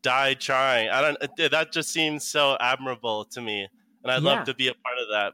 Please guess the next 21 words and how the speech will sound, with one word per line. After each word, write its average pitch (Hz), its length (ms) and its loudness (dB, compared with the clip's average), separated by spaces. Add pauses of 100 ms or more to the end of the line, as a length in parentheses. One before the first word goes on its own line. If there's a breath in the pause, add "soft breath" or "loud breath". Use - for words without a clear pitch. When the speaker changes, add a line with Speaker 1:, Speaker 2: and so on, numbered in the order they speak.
Speaker 1:
But 127 260 0 (300 loud breath)
there's 156 200 2
also, 175 560 2 (160)
you 127 260 -2
know, 123 300 2 (180)
if, 131 280 -4
like, 123 300 0
relapse 170 480 0
comes, 131 420 -4
then 131 160 0
it 127 140 -2
just, 127 240 -10
like, 117 300 -2
it 123 180 -6
comes 147 480 -4
to 131 140 -10
this 120 180 -8
point 123 300 -2
where 120 140 -2
it's - 200 -10
like, 113 220 0